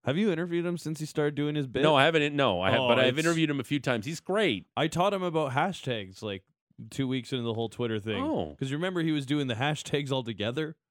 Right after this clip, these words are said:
Speaker 2: Yeah.
Speaker 1: Yeah, I taught him he had to space
Speaker 2: Space
Speaker 1: them.
Speaker 2: them out.
Speaker 1: Yeah.
Speaker 2: So then people, if they searched it,
Speaker 1: So I
Speaker 2: it
Speaker 1: think I should
Speaker 2: pings.
Speaker 1: be getting some sort of royalty from this new pod he's doing or something like that.
Speaker 2: You probably should.
Speaker 1: Yeah.
Speaker 2: You should ask him that.
Speaker 1: I should.
Speaker 2: "Hey, John, can you wet my beak?"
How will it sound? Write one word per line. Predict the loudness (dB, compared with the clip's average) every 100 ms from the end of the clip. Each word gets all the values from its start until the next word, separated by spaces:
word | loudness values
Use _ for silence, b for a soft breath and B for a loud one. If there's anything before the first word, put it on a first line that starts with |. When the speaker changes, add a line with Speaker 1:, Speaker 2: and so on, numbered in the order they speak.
| -6
Speaker 2:
Yeah. | -2 -2 -4 _ -8
Speaker 1:
Yeah, | -6 -4
I | -6
taught | -6 -6 -6
him | -6
he |
had | -8 -10
to | -20 _
space | -20 -18 -14 -6
Speaker 2:
Space | -4 -4
Speaker 1:
them. | -2
Speaker 2:
them | -2
out. | -2 -4 -12
Speaker 1:
Yeah. | -10
Speaker 2:
So |
then | -8 -8 -8
people, | -10 -8 -8 -8
if | -8
they | -8
searched | -8 -8 -8 -10 -10
it, | -10 -10 _ _ _ _ -12
Speaker 1:
So | 0 0
I |
Speaker 2:
it | 2
Speaker 1:
think | -2 0
I | -2
should | -2 -4
Speaker 2:
pings. |
Speaker 1:
be | -4
getting | -4 -6
some | -8 -8
sort | -6 -6
of | -6
royalty | -4 -4 -4 -6 -12
from | -10 -12
this | -10
new | -10
pod | -10 -8 -8
he's | -8 -16
doing | -20 -20
or | -18
something | -18 -18 _
like | -20 -20
that. | -18 -12 -8
Speaker 2:
You | -8
probably | -2 -2 -2
should. | -6 -4 -6
Speaker 1:
Yeah. | -8 -20 _ _ _
Speaker 2:
You | -6
should | -4 -2
ask | -2 -4
him | -10
that. | -10 -14 _ _ _ _ _ _ -12
Speaker 1:
I | -10
should. | -4 -2
Speaker 2:
"Hey, | -2
John, | 0 0 -2
can | -4 -4
you |
wet | -2 -2
my | -4 -4
beak?" | -4 -6 -10